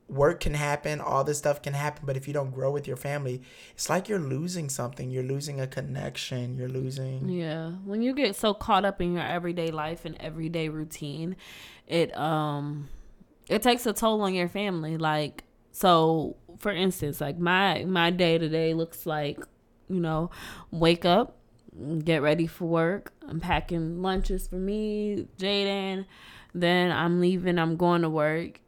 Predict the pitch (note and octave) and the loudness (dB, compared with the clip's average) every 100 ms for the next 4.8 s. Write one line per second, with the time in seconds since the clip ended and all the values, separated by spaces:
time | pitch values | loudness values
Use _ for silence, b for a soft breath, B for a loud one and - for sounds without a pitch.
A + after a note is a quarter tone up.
0 | - E3+ E3 D#3+ D#3+ D#3 D#3 - - D#3 | -8 -2 0 0 0 -2 -4 -8 -8 -4
1 | D3+ D#3 D#3 F3+ F3 F3 E3 D#3+ D3 D#3 | 0 0 2 4 4 6 4 6 4 4
2 | E3 C3 D3+ D3 C#3+ D3 D3 - - - | 0 -2 -2 -2 -4 -4 -8 -10 -12 -4
3 | D3 D#3 D#3 D#3 D#3+ D#3+ D#3 D#3+ D#3 D#3+ | 0 2 2 2 0 -2 -2 -4 -6 -6
4 | D3 C#3 - E3+ E3+ E3+ E3+ | -6 -4 -2 0 0 0 -2